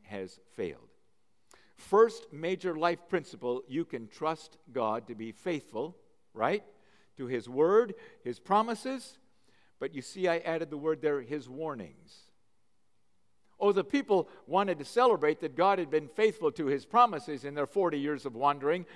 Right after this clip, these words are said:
and they could trust him going forward. They didn't want to hear the warnings. Just like America doesn't want to hear the warnings.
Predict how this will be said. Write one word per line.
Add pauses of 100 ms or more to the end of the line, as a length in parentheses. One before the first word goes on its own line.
(140)
and
they
could
trust
him
going
forward. (240)
They
didn't
want
to
hear
the
warnings. (1500)
Just
like
America
doesn't
want
to
hear
the
warnings.